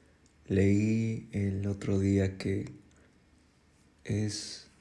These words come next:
amable y hasta disruptivo el hablar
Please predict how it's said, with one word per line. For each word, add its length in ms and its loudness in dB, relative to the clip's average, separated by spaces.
amable 920 2
y 180 0
hasta 540 -2
disruptivo 1040 4
el 120 0
hablar 580 2